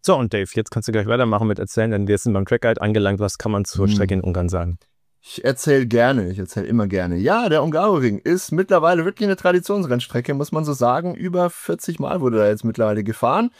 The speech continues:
Speaker 2: Äh, oder, ja, vierzig Mal. <laughs> Äh, die Strecke ist natürlich enorm kurvenreich, ja. Äh, nicht umsonst hat sie den Spitznamen Monaco ohne Mauern weg. Äh,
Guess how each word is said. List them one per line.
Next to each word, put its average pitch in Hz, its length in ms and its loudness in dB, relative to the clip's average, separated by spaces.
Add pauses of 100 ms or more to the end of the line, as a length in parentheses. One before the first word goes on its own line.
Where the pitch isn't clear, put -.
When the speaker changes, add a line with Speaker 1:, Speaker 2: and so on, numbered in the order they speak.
(380)
Speaker 2:
Äh, 151 320 6
oder, 120 420 4
ja, 87 200 -10
vierzig 101 320 -6
Mal. 110 380 0
<laughs> - 40 -20 (580)
Äh, 139 300 4
die 131 160 -4
Strecke 147 360 0
ist - 420 -4
natürlich 113 340 -4
enorm 127 300 0
kurvenreich, 156 680 0
ja. 147 360 2
Äh, 131 200 2
nicht 147 280 -2
umsonst 160 340 0
hat 156 140 -2
sie 151 100 0
den 147 120 0
Spitznamen 143 680 -2
Monaco 135 480 0
ohne 139 200 2
Mauern 120 440 2
weg. - 240 -4
Äh, 107 320 2